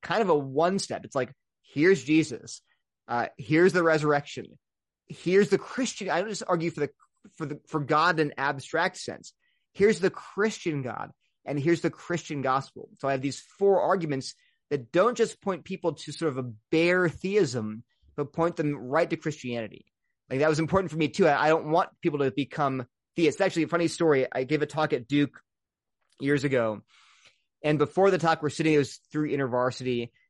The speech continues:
We're in, in our auditorium, and a guy behind me, someone mentioned something. I'm sitting with someone who says, "Okay, you're the, you're the speaker. You're gonna go up after this time."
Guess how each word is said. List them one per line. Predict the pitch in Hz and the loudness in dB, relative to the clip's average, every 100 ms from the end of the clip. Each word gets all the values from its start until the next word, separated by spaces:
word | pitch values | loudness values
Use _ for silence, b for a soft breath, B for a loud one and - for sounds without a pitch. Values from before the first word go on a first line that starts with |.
| - | -6
We're | 135 | 0
in, | 165 170 | 2 2
in | 165 | 2
our | 151 | 2
auditorium, | 147 123 143 147 139 | 2 0 2 2 2
and | 131 - | 0 -2
a | 131 | -6
guy | 117 143 156 160 156 151 156 _ _ _ - | -2 0 2 2 2 2 0 _ _ _ -6
behind | 139 131 175 220 226 | -4 -2 0 2 2
me, | 160 135 127 123 135 _ | 2 2 0 -4 -8 _
someone | - 175 170 | -4 0 2
mentioned | 175 185 170 160 | 2 2 -2 -2
something. | 170 165 - | -2 -4 -2
I'm | 170 | -4
sitting | 185 185 175 | -2 0 0
with | |
someone | 165 156 | 0 0
who | 147 | 0
says, | - 135 | 0 -2
"Okay, | 131 135 | -2 -6
you're | 127 131 | -2 -2
the, | 147 | -2
you're | 170 | 0
the | 175 | -2
speaker. | - 151 139 147 143 | 0 0 2 2 4
You're | 139 139 | 2 0
gonna | |
go | 139 139 | 2 2
up | 135 | 2
after | 135 - | 0 -2
this | 127 120 | -8 -6
time." | 127 | -6